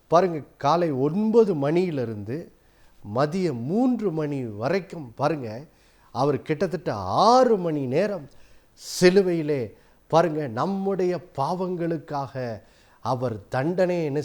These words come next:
செய்தார்? அனுபவித்தார். பாருங்க தேவ பிள்ளைகளே, இப்பொழுது நான் உங்களுக்கு இயேசு சிலுவையிலே எந்த அள-, அவர், அவர் அறையப்பட்ட போது எந்த அளவுக்கு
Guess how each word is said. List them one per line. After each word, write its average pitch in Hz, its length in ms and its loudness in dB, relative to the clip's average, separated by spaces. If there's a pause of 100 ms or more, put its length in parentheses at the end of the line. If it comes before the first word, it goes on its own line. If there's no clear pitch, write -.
செய்தார்? 139 400 -4 (440)
அனுபவித்தார். 156 880 0
பாருங்க 92 260 -12 (640)
தேவ 262 140 8 (120)
பிள்ளைகளே, 170 460 0 (760)
இப்பொழுது 180 400 -2
நான் 156 200 0
உங்களுக்கு 147 500 -4 (760)
இயேசு 202 460 2 (300)
சிலுவையிலே 175 680 2 (720)
எந்த 220 460 0
அள-, 185 280 2
அவர், 139 200 4 (280)
அவர் 135 220 -2 (320)
அறையப்பட்ட 160 520 0 (100)
போது 113 260 -8 (640)
எந்த 247 420 0 (160)
அளவுக்கு 240 540 0